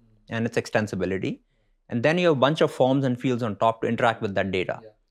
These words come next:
Speaker 2: Because you have to either, you know, ingest some data into the database, or you have to, you know, egress some out into that form or field, and you put some workflows in the middle that do actions on that data.
Speaker 1: Yeah.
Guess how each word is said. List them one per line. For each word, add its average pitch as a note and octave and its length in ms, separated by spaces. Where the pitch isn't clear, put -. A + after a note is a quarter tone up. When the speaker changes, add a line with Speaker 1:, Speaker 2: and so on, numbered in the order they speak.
Speaker 2:
Because A2 640
you A2 140
have A#2+ 160
to A#2+ 120
either, A#2 720
you A#2+ 120
know, G2+ 360
ingest C3+ 300
some C#3 240
data C3 240
into B2 180
the B2+ 140
database, D3+ 480
or - 20
you B2 120
have A#2 160
to, A#2 420
you A#2+ 160
know, G#2+ 340
egress A2+ 400
some A2+ 200
out A2+ 420
into A2+ 220
that G#2+ 160
form G#2 260
or A2 120
field, C#3 260
and C#3 120
you C3 60
put C#3+ 180
some B2 200
workflows A#2 360
in G#2+ 120
the G#2 40
middle A#2+ 420
that B2+ 340
do C3 180
actions A2+ 380
on G#2 140
that G2 160
data. - 280
Speaker 1:
Yeah. - 140